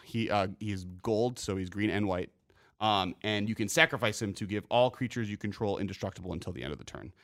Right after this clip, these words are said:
Uh, the reason he is very powerful in Teague, and one of the reasons I like him, is there are a few board wipes that can stop you.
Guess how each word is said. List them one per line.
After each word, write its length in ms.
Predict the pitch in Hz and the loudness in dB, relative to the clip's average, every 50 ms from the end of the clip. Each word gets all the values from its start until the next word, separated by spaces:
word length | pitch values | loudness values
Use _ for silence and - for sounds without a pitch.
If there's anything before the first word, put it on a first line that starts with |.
| _ _ - - - - _ _ 101 | _ _ -20 -20 -20 -20 _ _ 2
Uh, 200 | 104 104 101 92 101 101 | 2 2 2 0 -2 -2
the 80 | 113 135 | -2 0
reason 520 | 127 143 180 202 190 196 202 196 190 151 | 0 2 0 0 2 2 2 2 2 0
he 240 | - - - 147 147 | -4 -4 0 2 4
is 240 | 139 127 113 95 95 | 4 4 2 0 -4
very 420 | 101 95 95 104 113 123 120 113 | -6 -2 2 2 4 4 4 2
powerful 540 | - - - 95 95 104 107 - 135 139 139 | 0 -2 -2 2 2 2 2 2 0 2 2
in 80 | 139 143 | 2 0
Teague, 300 | 135 - 147 143 143 120 | -2 -4 -6 -4 -2 -2
and 120 | 107 98 | -2 0
one 80 | 104 110 | 0 -2
of 60 | 101 | -2
the 60 | 98 104 | 0 0
reasons 260 | 104 98 95 92 90 | 0 0 0 -2 -2
I 60 | 90 | -4
like 240 | 90 90 90 - - | -4 -4 -6 -2 0
him, 240 | 117 117 117 113 - _ - - - - _ _ _ | 2 2 2 0 -2 _ -20 -20 -20 -20 _ _ _
is 480 | - 117 120 117 113 110 107 98 92 - - _ _ _ _ _ _ - _ _ _ _ | -2 0 2 4 4 2 2 0 -4 -8 -12 _ _ _ _ _ _ -20 _ _ _ _
there 200 | 113 135 139 - | 2 2 4 8
are 220 | 131 147 147 135 | 10 12 12 12
a 60 | 120 110 | 10 8
few 400 | - - - 120 127 127 127 110 | 4 -4 0 4 6 6 6 6
board 260 | 117 117 107 101 95 | 4 2 2 2 0
wipes 340 | 90 - - - - - - 98 | -4 -6 -6 -8 -10 -10 -8 -2
that 220 | 101 101 92 - | 0 0 0 0
can 340 | - - 113 110 113 110 104 | -2 -2 0 2 2 0 0
stop 380 | - - - 98 92 - - 101 | 0 -2 -2 -4 -4 -4 -8 -10
you. 260 | - 50 50 - | -10 -10 -12 -14